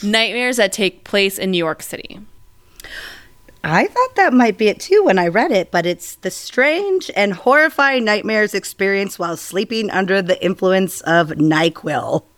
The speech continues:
Speaker 1: Oh, okay. That does make sense, 'cause I've heard that is, uh, quite a
Speaker 2: Mm-hmm.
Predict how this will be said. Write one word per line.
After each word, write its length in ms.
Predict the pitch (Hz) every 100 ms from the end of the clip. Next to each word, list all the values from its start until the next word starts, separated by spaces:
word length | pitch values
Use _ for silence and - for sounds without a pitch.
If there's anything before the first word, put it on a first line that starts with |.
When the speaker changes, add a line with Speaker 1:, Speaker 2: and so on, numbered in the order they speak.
| _ _ - 196
Speaker 1:
Oh, 520 | 202 349 269 185 175 151
okay. 180 | 262 240
That 260 | 190 233 415
does 220 | 294 339
make 200 | 262 185
sense, 400 | - 202 143 -
'cause 180 | - 220
I've 240 | 190 247 302
heard 220 | 277 220
that 320 | 165 143 90
is, 240 | - 175 175
uh, 360 | 170 165 160 151
quite 380 | - 269 277 -
a 320 | 220 185 160
Speaker 2:
Mm-hmm. 560 | 175 202 214 220 220 294